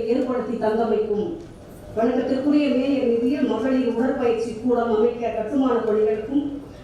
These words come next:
மாட்டுத் தொழுவம், நாய்கள் காப்பகம் மற்றும் விலங்குகள் பிறப்பு கட்டுப்பாட்டு மையம் அமைக்க நிதியினை ஒதுக்கி தந்தமைக்கும், புதியதாக அங்கன்வாடி மையம் கட்ட நிதி ஒதுக்கி தந்தமைக்கும், புதியதாக பதினோரு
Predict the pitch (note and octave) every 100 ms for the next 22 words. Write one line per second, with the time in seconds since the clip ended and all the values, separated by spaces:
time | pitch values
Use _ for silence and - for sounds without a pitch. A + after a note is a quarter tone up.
0 | G#3 A#3 C4+ C#4+ C#4 A#3 A#3+ C4+ D#4 D#4+
1 | G3 G#3+ A#3 A#3 G#3 G#3+ G#3+ A#3 G#3+ G#3+
2 | G3+ - G3+ F3+ E3+ G3 B3 C#4 B3+ A#3
3 | G#3 - A#3 A#3 B3 G#3 G#3+ B3 B3 A3+
4 | G#3+ G3+ G3 G3+ G3 F#3+ G3+ - - -
5 | - - - A#3 C#4 D4 B3+ G#3+ A3 A3+
6 | A#3 A3 G#3+ A3+ A3 G#3+ C#4+ D4 - -
7 | - - B3+ B3+ C#4 C#4+ C#4+ - - A3+
8 | B3+ B3+ A#3 A3+ A3 G#3+ G#3+ G#3+ A3 A#3
9 | G#3+ G#3+ A#3+ C4 A3+ A3+ A#3+ - A3 G#3+
10 | G#3+ G#3+ A3 C#4 C#4 - - - A#3 A#3+
11 | B3 C4+ C#4 A#3 A#3 A#3 A3+